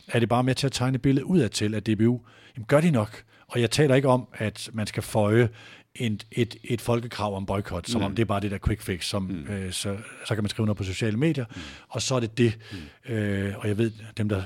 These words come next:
Speaker 1: dem, der skriver det, har sat sig ind i sagerne,
Speaker 2: Mm.
Speaker 1: og det er slet ikke det, men, men det er bare sådan en... Der er, at jeg tror, der er mange af de procenter, der er kritiske over for
Speaker 2: Mm.
Speaker 1: den her dialog, eller den her, øh, det her,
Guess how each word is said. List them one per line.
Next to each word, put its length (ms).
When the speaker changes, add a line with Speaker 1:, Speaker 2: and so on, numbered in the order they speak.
Speaker 1:
dem, 80
der 60
skriver 280
det, 100
har 220
sat 220
sig 160
ind 140
i 60
sagerne, 320
Speaker 2:
Mm. 60
Speaker 1:
og 60
det 60
er 40
slet 140
ikke 120
det, 160
men, 160
men 100
det 60
er 40
bare 180
sådan 200
en... 40
Der 80
er, 160
at 120
jeg 80
tror, 140
der 80
er 40
mange 240
af 60
de 80
procenter, 540
der 60
er 120
kritiske 440
over 260
for 320
Speaker 2:
Mm. 60
Speaker 1:
den 140
her 200
dialog, 460
eller 180
den 120
her, 220
øh, 60
det 80
her, 260